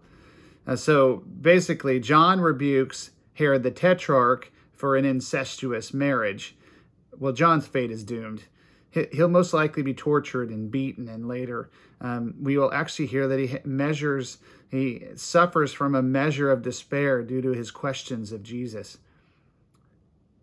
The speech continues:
And here's an interesting thought. I mean, Jesus learns the news, and Jesus travels up to Galilee from Samaria. Jesus could have done something about John's imprisonment, but he didn't.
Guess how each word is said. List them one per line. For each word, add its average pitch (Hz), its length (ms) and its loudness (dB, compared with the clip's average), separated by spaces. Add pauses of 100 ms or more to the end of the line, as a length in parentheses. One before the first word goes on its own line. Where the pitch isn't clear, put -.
And 143 100 -4
here's 185 220 2
an 180 120 -2
interesting 135 600 -4
thought. 107 440 -4
I 120 40 -10
mean, 127 240 -4
Jesus 160 640 0
learns 151 420 0
the 165 120 -4
news, 131 520 -2 (420)
and 135 200 -2
Jesus 139 680 -2
travels 127 560 -2
up 120 200 -6
to 127 100 -8
Galilee 131 500 -2
from 127 240 -6
Samaria. 117 640 -8 (840)
Jesus 233 480 -4
could 185 160 0
have 147 120 -2
done 123 280 -2
something - 480 -12 (200)
about 123 300 -4
John's 123 380 -6
imprisonment, 113 600 -8 (240)
but 120 100 -8
he 120 60 -10
didn't. 123 360 -8